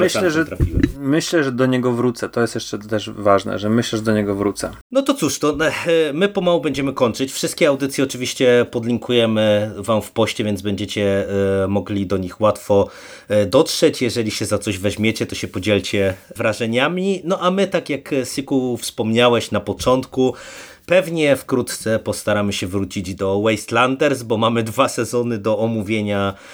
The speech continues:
Speaker 1: tej audycji w plecy, więc wypadałoby faktycznie gdzieś się tam za to zabrać. A za dzisiejszą rozmowę dziękuję ci bardzo.
Speaker 2: A tobie również. Bardzo mi było cię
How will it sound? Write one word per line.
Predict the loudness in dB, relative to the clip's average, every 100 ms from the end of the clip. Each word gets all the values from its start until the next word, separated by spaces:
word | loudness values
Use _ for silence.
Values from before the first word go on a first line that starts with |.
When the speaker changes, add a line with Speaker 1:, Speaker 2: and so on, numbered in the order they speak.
| -10
Speaker 1:
tej | -4 -2 0
audycji | -2 -2 -6 -6 -6
w | -8 -2
plecy, | 2 4 2 2 2 2 0 -8 -8
więc | -6 -6 -6
wypadałoby | -4 -2 2 2 2 0
faktycznie | -6 -6 -6 -6 -6
gdzieś | -4 -4 -2
się | -2 0
tam | 0
za | 0 -2
to | -2
zabrać. | -2 0 2 0 0 -6 -16 -20 -20 -20 _
A | 2
za | 4 2
dzisiejszą | 2 0 2 0
rozmowę | 0 -2 -2 -2 -2
dziękuję | -2 -4 2 2
ci | 2 2
bardzo. | 2 2 2 2 0 -4 -4
Speaker 2:
A |
tobie | -2 2 2
również. | 2 2 -2 -4 -10 -16
Bardzo | -2 0 0 -2
mi | -2
było | 2 2
cię | 2 -4